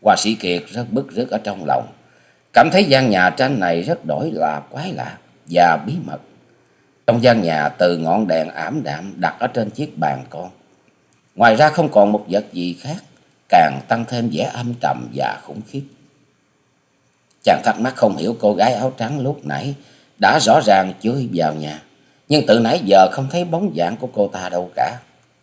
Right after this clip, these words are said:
Đang lúc chàng đang không ngớt nghĩ ngợi, ánh mắt vô tình chạm trên bốn góc mái nhà, bắt gặp bốn thiếu nữ đang dán sát mình mai phục. Cô nào cũng yêu kiều như hoa, chỉ có sắc phục khác nhau.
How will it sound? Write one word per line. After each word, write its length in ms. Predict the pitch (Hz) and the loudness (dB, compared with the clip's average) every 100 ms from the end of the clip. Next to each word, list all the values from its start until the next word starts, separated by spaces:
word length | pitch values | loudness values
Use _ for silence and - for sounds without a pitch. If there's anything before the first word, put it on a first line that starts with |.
| _ _ _ _ _ _ | _ _ _ _ _ _
Đang 200 | 80 82 | -8 -4
lúc 180 | 120 - | -4 -2
chàng 300 | 85 71 67 | 0 0 -2
đang 280 | 78 85 78 | -4 -4 -8
không 220 | - 78 | -6 -4
ngớt 220 | 82 123 - | -4 -6 -6
nghĩ 220 | 76 117 | -6 -6
ngợi, 220 | 65 78 71 _ _ _ _ _ | -8 -10 -12 _ _ _ _ _
ánh 160 | - 156 | -2 0
mắt 140 | 190 - | 0 2
vô 200 | 123 123 | 4 4
tình 300 | 101 90 85 - | 4 2 0 -6
chạm 260 | 76 90 110 | -10 -10 -8
trên 440 | 113 107 101 87 92 | -4 -2 -2 -6 -6
bốn 340 | 101 156 135 | -8 -6 -6
góc 240 | 120 147 117 | -4 -6 -8
mái 200 | 110 156 | -8 -8
nhà, 340 | 73 65 - _ _ _ _ _ _ _ _ _ _ - | -6 -8 -12 _ _ _ _ _ _ _ _ _ _ 0
bắt 180 | 180 - | 2 4
gặp 140 | 107 - | 4 6
bốn 160 | 156 208 | 4 4
thiếu 160 | 202 | 2
nữ 300 | 147 92 120 143 | 2 2 0 0
đang 320 | 127 117 107 | 0 0 -2
dán 200 | 147 190 | -4 -4
sát 320 | - 185 - | -4 -4 -4
mình 260 | 82 82 90 | -4 -2 -4
mai 200 | 120 120 | -6 -8
phục. 240 | 73 76 - _ _ | -6 -8 -10 _ _
Cô 180 | 123 117 | 4 6
nào 240 | 85 78 | 4 0
cũng 200 | - 147 | -2 -6
yêu 240 | - 107 101 | -2 -2 -2
kiều 180 | 80 76 | -6 -6
như 260 | 76 92 95 82 | -6 -6 -6 -8
hoa, 240 | 101 107 - _ _ _ _ | -10 -12 -18 _ _ _ _
chỉ 180 | - 214 | -2 -2
có 240 | 127 127 104 | 0 -2 -2
sắc 220 | - 147 | -4 -4
phục 260 | - 73 - | -6 -8 -6
khác 240 | 117 147 | -10 -10
nhau. 280 | 82 85 | -8 -8